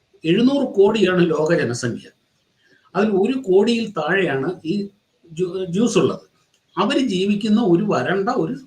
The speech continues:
ഒരു, ഒരു ചെറിയ സ്ഥലമാണത്. അവിടെ അവരെ ജീവിക്കാൻ അനുവദിക്കില്ല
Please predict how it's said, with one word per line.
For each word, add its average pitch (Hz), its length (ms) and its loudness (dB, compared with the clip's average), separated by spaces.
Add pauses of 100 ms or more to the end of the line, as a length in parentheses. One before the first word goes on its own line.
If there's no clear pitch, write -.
(220)
ഒരു, 311 280 -8
ഒരു 214 180 -10
ചെറിയ 233 400 -4
സ്ഥലമാണത്. - 680 -6 (800)
അവിടെ 262 320 6
അവരെ 226 340 4
ജീവിക്കാൻ 196 560 0
അനുവദിക്കില്ല 156 840 0